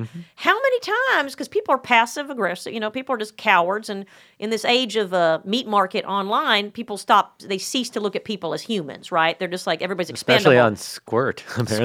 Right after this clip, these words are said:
Speaker 2: Squirt. Well, Squirt, they're actually very human. A lot of bodily functions in that. So that's a
Speaker 1: <laughs>
Speaker 2: pure essence of biology. But it's like, we had a great date. Why did he never call back, you know, or text me.
Speaker 1: Mm-hmm.
Speaker 2: And so that's the fucking confuse. So I think it's all that.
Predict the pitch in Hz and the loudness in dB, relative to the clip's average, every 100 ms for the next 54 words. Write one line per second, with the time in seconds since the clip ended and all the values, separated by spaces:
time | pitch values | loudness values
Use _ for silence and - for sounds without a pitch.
0 | 233 233 185 226 277 - 466 277 233 208 | 6 6 6 4 4 4 4 6 4 2
1 | 180 202 160 180 156 139 185 190 160 185 | 0 0 0 -4 -6 -8 0 0 2 2
2 | 185 165 - 165 - 147 160 160 139 - | 2 -2 -8 -10 -12 -12 -2 -2 -2 -6
3 | - 208 208 - 175 226 208 - 196 - | -4 -2 -2 -4 0 2 2 2 -2 -2
4 | 175 180 165 170 190 180 160 160 - - | -8 -4 2 6 6 4 -2 -10 -12 -20
5 | - - - - - 277 330 294 254 277 | -20 -20 -20 -12 2 2 4 2 2 0
6 | 302 262 226 277 202 240 302 302 - _ | 0 0 2 2 2 -2 -2 -2 -8 _
7 | - 175 240 269 269 254 226 220 240 233 | -12 -4 -2 -2 -4 -4 -2 -2 -4 -8
8 | _ _ _ _ - 247 254 269 392 415 | _ _ _ _ 0 4 6 8 8 6
9 | 247 254 208 185 370 494 - 233 143 - | 2 4 2 2 0 0 -2 -2 -4 -6
10 | - 123 120 175 185 262 262 320 339 605 | -10 -8 -6 -8 -6 -6 -2 2 4 2
11 | - - - 254 240 180 - 190 220 - | 0 -10 4 4 4 -6 -6 -6 -6 -2
12 | 302 285 494 480 - 330 285 320 277 | 0 0 0 -2 2 2 6 4 4